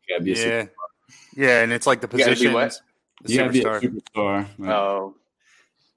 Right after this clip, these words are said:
Speaker 1: let's, let me look up who was on first team. You can
Speaker 2: Yeah,
Speaker 1: go
Speaker 2: and then, and then who was defensive player of the year? I'd like to know that. Uh, maybe Dwight Howard.
Speaker 1: Probably.
Speaker 2: Yeah.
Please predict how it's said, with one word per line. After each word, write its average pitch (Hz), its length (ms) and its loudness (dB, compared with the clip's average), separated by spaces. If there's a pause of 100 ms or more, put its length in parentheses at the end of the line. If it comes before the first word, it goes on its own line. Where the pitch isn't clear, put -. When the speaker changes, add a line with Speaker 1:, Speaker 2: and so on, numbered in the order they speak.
Speaker 1:
let's, 113 220 -8
let 107 180 -10
me 117 80 -6
look 101 220 -4
up 87 120 -4
who 92 140 -2
was 90 160 -2
on 82 240 -4
first 82 300 -12
team. 80 360 -10
You 107 140 -2
can 104 80 -2
Speaker 2:
Yeah, 147 220 4
Speaker 1:
go 131 80 -2
Speaker 2:
and 143 80 -2
then, 139 180 -4
and 135 140 -6
then 127 100 -2
who 151 140 -2
was 139 120 0
defensive 131 340 -8
player 123 160 0
of 110 40 -2
the 101 80 -8
year? 120 140 0
I'd 101 80 -2
like 107 140 -6
to - 80 -14
know 101 120 -8
that. 101 300 -8 (500)
Uh, 101 300 -6 (100)
maybe 110 240 -4
Dwight 104 240 0
Howard. 113 340 0 (1000)
Speaker 1:
Probably. 82 960 -2
Speaker 2:
Yeah. 101 200 -8